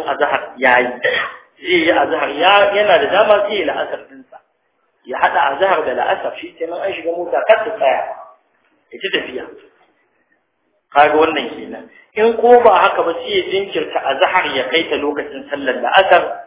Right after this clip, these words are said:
sai ya yi ta. Ka fahimta? In an samu wajen da aka tsaya lokacin sallar la'asar, lokacin sallar la'asar kuma yana da ɗan faɗi.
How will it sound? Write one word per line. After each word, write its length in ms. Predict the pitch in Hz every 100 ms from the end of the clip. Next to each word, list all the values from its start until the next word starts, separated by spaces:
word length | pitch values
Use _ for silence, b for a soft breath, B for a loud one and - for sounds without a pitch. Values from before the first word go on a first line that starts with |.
| -
sai 200 | _ 156
ya 200 | 156 135
yi 260 | 127 123 -
ta. 160 | - - _ _ _ _ -
Ka 160 | 190
fahimta? 380 | 185 160 165 151 - - - -
In 120 | 180
an 200 | 196 196
samu 280 | 190 165 170
wajen 240 | 175 190 190
da 140 | 175
aka 140 | 180 -
tsaya 240 | 190 170
lokacin 320 | 190 - 190
sallar 280 | 180 214 190
la'asar, 360 | 165 - - 233 - B -
lokacin 420 | 208 214 - 185
sallar 220 | 208 190
la'asar 300 | 165 185 180
kuma 200 | - 233
yana 180 | 247 202
da 80 | 151
ɗan 160 | 147 147
faɗi. 380 | 147 135 135